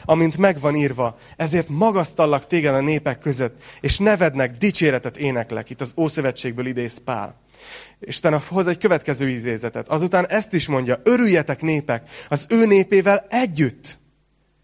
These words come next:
Utána jön a harmadik idézet, majd ismét, dicsérjétek az Urat, mind ti népek, és dicsőítsétek őt, mind a nemzetek. És utána jön a negyedik idézet az Ószövetségből. Ézsaiás pedig így szól,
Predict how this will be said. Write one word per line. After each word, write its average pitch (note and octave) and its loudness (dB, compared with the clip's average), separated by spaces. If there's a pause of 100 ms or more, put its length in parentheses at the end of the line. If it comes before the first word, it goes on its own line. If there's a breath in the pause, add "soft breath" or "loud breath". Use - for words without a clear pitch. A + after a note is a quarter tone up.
(760)
Utána D3 2
jön D3+ 2
a D3+ 0
harmadik C#3+ 0
idézet, A#2 -4
majd E3 0
ismét, D3 -4 (340 soft breath)
dicsérjétek F3+ 2
az D3+ -4
Urat, F3+ 0
mind F#3 0 (220 loud breath)
ti F#3 0
népek, G3+ -2 (360 loud breath)
és D3+ 0
dicsőítsétek F3+ 2
őt, D#3 2
mind E3+ 2 (220 loud breath)
a D#3+ 2
nemzetek. E3+ 0 (1120 soft breath)
És - -4
utána D#3+ 2
jön E3+ 4
a D3+ 4
negyedik C#3+ 0
idézet B2 -4
az B2 -6
Ószövetségből. B2 -4
Ézsaiás F#3 2
pedig E3 -4
így F#3 -2
szól, B2 -2